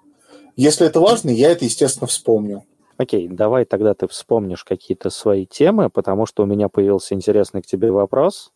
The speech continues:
Speaker 2: и я боюсь тебя с мысли сбить.
Speaker 1: Нет, давай задавай. Если я его вспомню, я его вспомню.
Speaker 2: Окей. <laughs> Я просто, а, практикую такую штуку.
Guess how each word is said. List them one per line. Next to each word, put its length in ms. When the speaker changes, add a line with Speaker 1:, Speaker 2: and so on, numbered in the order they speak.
Speaker 2:
и 60
я 120
боюсь 360
тебя 400
с 120
мысли 260
сбить. 380
Speaker 1:
Нет, 440
давай 300
задавай. 580
Если 460
я 140
его 180
вспомню, 360
я 100
его 180
вспомню. 500
Speaker 2:
Окей. 600
<laughs> 560
Я 220
просто, 720
а, 640
практикую 600
такую 360
штуку. 520